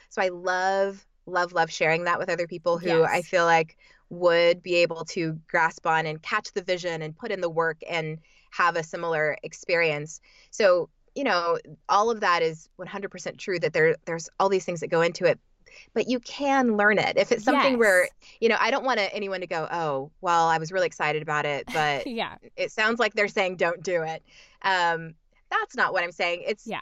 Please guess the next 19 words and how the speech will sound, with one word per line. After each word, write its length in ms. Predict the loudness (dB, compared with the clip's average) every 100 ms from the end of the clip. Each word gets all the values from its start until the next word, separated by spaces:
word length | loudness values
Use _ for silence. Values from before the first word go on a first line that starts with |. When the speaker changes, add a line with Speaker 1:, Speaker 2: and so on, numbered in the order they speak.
| -2
Speaker 1:
just 260 | -2 -2
be, 320 | -8 -6 -8 -10 _ _ -6
you 80 |
know, 60 | 0
I'm 160 | 0 2
all 180 | 0
about, 460 | 0 2 4 4 2 -2
um, 460 | -2 -2 -2 -12 -18 _ _ _ _ -12
having 260 | -6 -4 2
realistic 380 | 0 0 -4
expectations 500 | -6 -4 -6 -8 -6 -2 0
Speaker 2:
Yes. 260 | 0 -2 -4
Speaker 1:
and 100 | -6
just 140 | -8
knowing 380 | -2 4 4 4
what 120 | 4 2
you're 100 | 0
getting 240 | 0 -2
into. 520 | -4 -6 0 0 0